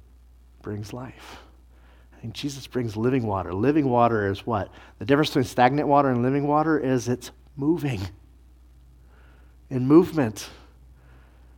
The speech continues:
And it's okay to rest when God says rest,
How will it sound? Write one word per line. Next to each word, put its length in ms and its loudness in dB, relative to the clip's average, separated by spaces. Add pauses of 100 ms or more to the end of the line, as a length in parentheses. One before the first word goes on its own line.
(1120)
And 80 -4
it's 100 0
okay 280 0
to 100 0
rest 520 -2 (540)
when 140 -6
God 240 4
says 260 -2
rest, 420 -6